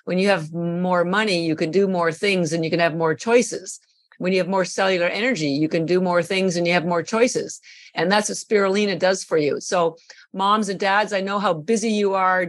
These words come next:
going over time looking after your children, uh, all children, but partic-,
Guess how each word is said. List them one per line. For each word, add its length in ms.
going 360
over 480
time 420
looking 260
after 240
your 160
children, 600
uh, 300
all 240
children, 500
but 160
partic-, 560